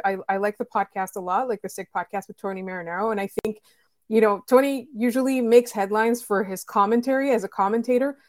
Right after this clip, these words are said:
but I think he's extremely underrated as an interviewer.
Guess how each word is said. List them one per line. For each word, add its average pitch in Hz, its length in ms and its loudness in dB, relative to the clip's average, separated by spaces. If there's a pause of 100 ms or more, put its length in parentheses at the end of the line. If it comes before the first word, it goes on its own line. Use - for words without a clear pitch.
(200)
but 233 80 4
I 226 80 6
think 254 220 -2
he's 277 160 -2
extremely 247 580 -2
underrated 190 560 -4
as 196 140 -2
an 196 80 -6
interviewer. 233 720 -2